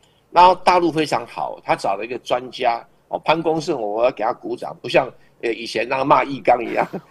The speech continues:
<laughs> 这个，<laughs> 对啊，易纲被我骂得臭头啊。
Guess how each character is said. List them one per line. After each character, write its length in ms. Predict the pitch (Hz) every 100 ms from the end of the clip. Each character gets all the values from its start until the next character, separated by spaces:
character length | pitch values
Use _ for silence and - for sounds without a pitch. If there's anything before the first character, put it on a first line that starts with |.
| 175 _
<laughs> 400 | 123 - _ _
这 180 | 160 139
个， 160 | - - - 180 165
<laughs> 380 | - _ _ -
对 100 | 185
啊， 100 | - - 220
易 120 | 196
纲 220 | 185 180
被 100 | 175 170
我 40 |
骂 200 | 170 160
得 80 | 143
臭 260 | - 160
头 260 | 139 214 196 - - -
啊。 180 | 90